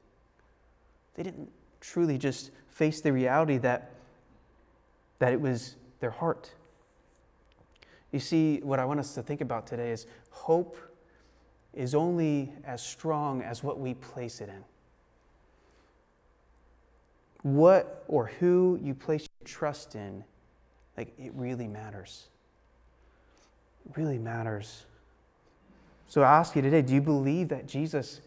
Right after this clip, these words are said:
is the solution to the lack of peace and hope and the longing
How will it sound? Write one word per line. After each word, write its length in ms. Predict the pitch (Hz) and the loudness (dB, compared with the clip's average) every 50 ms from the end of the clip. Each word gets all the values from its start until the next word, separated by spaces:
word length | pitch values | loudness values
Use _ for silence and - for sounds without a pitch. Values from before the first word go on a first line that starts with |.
| - - - _ - | -20 -20 -20 _ -6
is 480 | - 135 139 156 180 190 - - - - _ _ _ _ _ _ _ _ _ - | -2 -2 0 0 -2 -4 -10 -16 -20 -20 _ _ _ _ _ _ _ _ _ 2
the 80 | - 143 | 2 2
solution 720 | - - 165 147 135 135 127 131 131 - - 156 143 143 139 | 2 4 4 4 4 6 4 2 2 0 -4 -2 -2 -2 -2
to 200 | - - 139 131 | -2 0 0 0
the 140 | 131 127 117 | 0 -2 -4
lack 480 | 104 101 107 107 127 131 - - - - _ _ _ - - _ _ _ _ - | -4 -4 -4 -6 -6 -6 -10 -16 -20 -20 _ _ _ -20 -20 _ _ _ _ -10
of 200 | - 110 - - | -10 -10 -10 -12
peace 720 | - - - 165 160 160 - - - - - - - - - - | -14 -6 -2 -2 -2 -2 -4 -12 -16 -18 -18 -20 -20 -20 -18 -16
and 100 | 131 117 | -16 -16
hope 520 | - - - 147 151 - - - - - - - - _ _ - - | -12 -4 -2 -2 -2 -2 -4 -14 -20 -20 -20 -20 -20 _ _ -18 -12
and 100 | - 120 | -8 -6
the 40 | 110 | -6
longing 720 | 107 110 120 127 135 139 147 160 156 151 151 151 151 | -4 -2 2 4 4 4 4 2 0 0 0 -2 -4